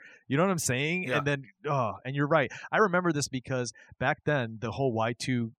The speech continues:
Speaker 1: K scare, you know, at that time,
Speaker 2: Yes.
Speaker 1: I had a group of friends that we literally got together every Monday night at my buddy Jeff's house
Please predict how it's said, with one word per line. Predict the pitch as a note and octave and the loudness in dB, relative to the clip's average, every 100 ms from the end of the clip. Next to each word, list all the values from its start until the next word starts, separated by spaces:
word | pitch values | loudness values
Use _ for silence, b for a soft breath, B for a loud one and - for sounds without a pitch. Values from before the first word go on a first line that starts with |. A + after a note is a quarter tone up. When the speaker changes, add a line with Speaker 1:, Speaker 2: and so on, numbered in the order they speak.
| - | -2
Speaker 1:
K | C3+ B2 A2+ | -2 -2 -4
scare, | - - E3 B2 F#2+ - b b | -6 -2 0 2 0 -6 b b
you | - A#2 | -4 0
know, | A2 A2+ | 4 4
at | B2+ B2 | 4 6
that | F3 - | 6 6
time, | D3+ C#3 | 6 8
Speaker 2:
Yes. | C3+ | 8
Speaker 1:
I | D3 | 6
had | D#3+ D#3 | 8 6
a | |
group | A2+ C3+ D#3+ | 8 8 8
of | C3 | 6
friends | - E3 E3+ C#3+ A2 | 6 10 10 8 6
that | A#2+ A#2 | 8 8
we | A2+ C#3+ | 8 8
literally | D#3 D#3 F3+ E3 C3+ | 10 12 12 12 10
got | C3+ C3 | 6 6
together | - B2 C3 A#2 A2 _ | 4 4 6 8 6 _
every | A2+ C#3 E3+ | 0 4 6
Monday | E3 D#3+ E3+ | 8 8 8
night | E3 A2+ A2+ | 4 2 2
at | A2 A2 | 0 2
my | A2+ | 2
buddy | G2+ A#2 D3 | 4 4 4
Jeff's | C3 C3+ A#2+ | 8 8 8
house | A2+ G2 | 2 0